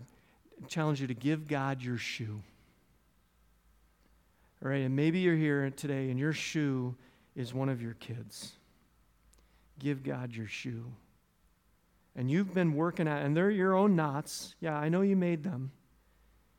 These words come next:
Maybe they're all your fault, but whatever. But, but stop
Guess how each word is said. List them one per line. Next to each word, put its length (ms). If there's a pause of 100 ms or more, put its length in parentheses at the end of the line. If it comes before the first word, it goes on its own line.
(540)
Maybe 260
they're 200
all 160
your 140
fault, 500
but 60
whatever. 440
But, 200 (340)
but 160
stop 760